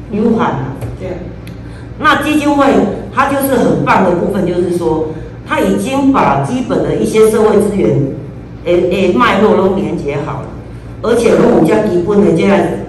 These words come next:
Speaker 1: 那个相关常识的社工，
Speaker 2: 嗯。
Speaker 1: 所以他们就能够很专业的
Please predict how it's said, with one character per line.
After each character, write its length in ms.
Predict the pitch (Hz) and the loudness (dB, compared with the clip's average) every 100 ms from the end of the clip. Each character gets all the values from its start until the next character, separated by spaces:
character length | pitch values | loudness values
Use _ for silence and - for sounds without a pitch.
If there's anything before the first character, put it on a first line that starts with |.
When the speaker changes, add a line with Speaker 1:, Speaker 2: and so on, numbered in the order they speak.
| - | -8
Speaker 1:
那 80 | 190 | -4
个 120 | 180 | -2
相 240 | 165 175 165 | 0 0 2
关 260 | 151 208 | 2 2
常 180 | - 151 - | 0 -2 -2
识 220 | 170 170 | -2 0
的 120 | 143 | 0
社 140 | 135 - | 0 -2
工， 320 | 156 156 160 117 | 0 -2 -2 -6
Speaker 2:
嗯。 80 | 101 - - - - | -8 -10 -14 -14 -14
Speaker 1:
所 120 | - 247 | -4 0
以 200 | 254 262 | 2 2
他 100 | 233 | 2
们 220 | 214 196 | 2 0
就 140 | 247 | 2
能 180 | 202 175 | 2 2
够 120 | 220 | 0
很 400 | 214 220 160 135 | 0 0 0 -2
专 280 | 214 208 208 | 0 0 2
业 140 | 196 | 2
的 140 | - | 0